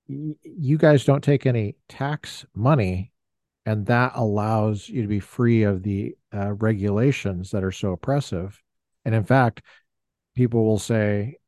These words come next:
<laughs> I think it's Larry, the president, will say that he, they have a full-time person in D C that his only job is to ensure that Hillsdale does not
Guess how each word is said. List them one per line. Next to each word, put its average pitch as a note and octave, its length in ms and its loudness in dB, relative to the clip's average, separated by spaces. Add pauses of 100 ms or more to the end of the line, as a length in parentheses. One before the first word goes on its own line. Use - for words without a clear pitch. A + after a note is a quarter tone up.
(120)
<laughs> - 220 -16
I G#2 360 -2 (280)
think C#3 200 -4
it's - 300 -8 (180)
Larry, G2+ 640 0
the F#2+ 100 -8
president, A#2+ 460 -2
will F#2+ 140 -6
say F#2 420 -4 (1080)
that G#2 140 0
he, A#2+ 160 4
they A2+ 260 0
have A2+ 160 2
a G2 80 -4
full-time B2 580 -2
person A#2 440 -6
in G#2+ 260 -6
D G2 200 -4
C G2+ 540 -4 (920)
that A2+ 240 0
his B2+ 340 2
only C#3 340 6
job A#2+ 340 2
is G#2+ 160 0
to A2 160 -2
ensure G#2+ 640 -4 (380)
that A2 160 -2
Hillsdale A2+ 520 2
does G2+ 240 -2
not A2 300 -6